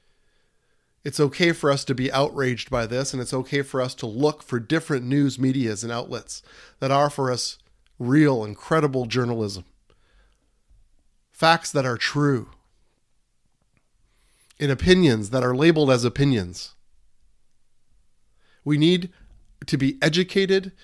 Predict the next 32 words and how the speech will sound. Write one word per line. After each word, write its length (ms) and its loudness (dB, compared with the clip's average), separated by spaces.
and 140 0
we 80 2
need 180 0
to 100 -2
be 160 0
aware 520 2
of 240 -6
what 140 -2
we 120 -6
are 120 -2
after 360 -4
right 200 -4
now. 320 -10
We 160 0
might 220 2
need 180 0
to 80 2
close 300 2
down 260 4
our 100 -2
Facebook 480 -6
accounts 580 -12
and 80 -6
our 160 -4
Twitter 380 0
accounts. 540 -8
We 80 -8
might 160 -4
need 100 -4
to 80 0
turn 260 0
off 420 0